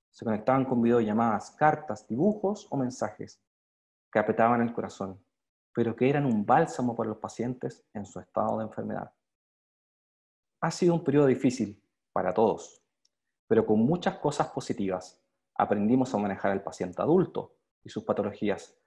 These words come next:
Aprendimos a valorar y redignificar al paciente. Nos hicimos más humanos. Empatizamos con mayor conciencia, o sea,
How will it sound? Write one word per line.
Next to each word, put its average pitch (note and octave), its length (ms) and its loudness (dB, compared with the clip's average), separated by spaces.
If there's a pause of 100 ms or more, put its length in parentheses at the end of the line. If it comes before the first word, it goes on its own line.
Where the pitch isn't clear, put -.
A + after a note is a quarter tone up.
(320)
Aprendimos G#2+ 1120 -2
a G2 140 0
valorar D#3+ 800 4
y A2+ 100 -8
redignificar D3 1120 2
al C#3 240 0
paciente. A2+ 720 -4 (640)
Nos - 160 -8
hicimos A2+ 340 0
más G#2+ 200 -2
humanos. F#2 460 -6 (720)
Empatizamos A2+ 800 -2
con C3+ 140 -2
mayor C#3 260 2
conciencia, B2 840 -2 (180)
o - 20 -20
sea, - 120 -16